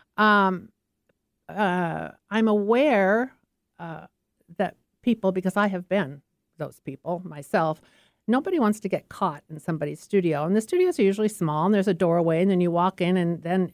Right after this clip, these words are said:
what if you don't like the work, and you don't know what to say, and you don't wanna, you don't want, you know, <laughs> I, I don't want anyone to be trapped in my studio at all. So, um,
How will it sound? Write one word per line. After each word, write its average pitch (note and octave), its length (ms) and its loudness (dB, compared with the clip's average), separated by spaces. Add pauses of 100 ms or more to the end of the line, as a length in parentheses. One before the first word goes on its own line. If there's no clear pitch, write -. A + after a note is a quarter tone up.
what G3 180 -2
if G#3+ 100 -2
you G#3+ 80 2
don't G3 140 0
like G3 220 -2
the F#3+ 80 0
work, E3 300 0
and G3 60 0
you D#3+ 80 0
don't F#3+ 160 0
know F#3+ 80 0
what G3 180 -2
to G#3 80 -4
say, F3+ 380 0
and F#3 140 2
you E3+ 80 0
don't F#3 160 -2
wanna, F#3+ 300 2 (100)
you F3 120 0
don't G3 280 0
want, G#3 340 0
you G3+ 80 2
know, G3 200 4 (180)
<laughs> - 180 -20
I, G#3+ 320 4
I A3+ 200 4
don't C#4 200 4
want G#3+ 300 4
anyone F3+ 340 2
to E3 60 -2
be E3 100 -6
trapped E3 440 -2
in E3 80 -2
my D3+ 100 -4
studio C#3+ 640 -8 (260)
at D#3+ 160 -2
all. D3+ 460 -6 (320)
So, F3 840 2
um, E3+ 580 -2